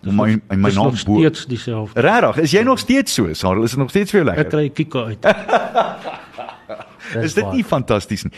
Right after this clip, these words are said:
Speaker 1: Hoekom, dink jy?
Speaker 2: Dink jy moet my eienaarskap aanvaar vir daai storie met jou naam daarby?
Speaker 1: Hmm.
Speaker 3: Ja.
Speaker 1: Hmm. Dis
Speaker 2: Nee, ek
Speaker 1: interessant.
Speaker 2: dink as 'n joernalis nie meer oor, opgewonde word oor so iets nie, dan moet jy die vletjie ophang of wat,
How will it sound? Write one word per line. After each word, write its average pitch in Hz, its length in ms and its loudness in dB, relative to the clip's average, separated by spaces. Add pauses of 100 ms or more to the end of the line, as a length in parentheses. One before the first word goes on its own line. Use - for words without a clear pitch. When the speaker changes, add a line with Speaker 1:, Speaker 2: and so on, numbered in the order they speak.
(180)
Speaker 1:
Hoekom, 180 380 2 (180)
dink 87 220 -4
jy? - 160 -10 (1200)
Speaker 2:
Dink 165 200 -4
jy 135 100 0
moet 160 160 -6
my 156 60 -6 (100)
eienaarskap 190 580 -4 (560)
aanvaar 156 460 -2
vir 127 100 -10
daai 127 160 -4
storie 151 320 -4
met 127 160 -4
jou 113 140 -4
naam 120 300 -6
daarby? 78 240 -14 (100)
Speaker 1:
Hmm. 67 200 -10
Speaker 3:
Ja. 80 500 -10
Speaker 1:
Hmm. 67 340 -4 (1000)
Dis - 160 -10
Speaker 2:
Nee, - 60 -6 (140)
ek 190 80 -2
Speaker 1:
interessant. 214 220 0
Speaker 2:
dink - 520 -20
as 131 120 -10
'n 147 80 -2
joernalis 143 440 -2
nie 180 80 -4
meer 170 180 -8
oor, 139 220 -6 (120)
opgewonde 127 500 -6
word 110 280 -10
oor 104 80 -8
so - 140 -12
iets 107 240 -14
nie, 113 80 -8
dan 104 120 -8
moet 104 160 -12
jy 90 280 -10 (580)
die 107 100 -6
vletjie 113 400 -6
ophang 104 500 -6
of 117 160 -4
wat, 110 120 -4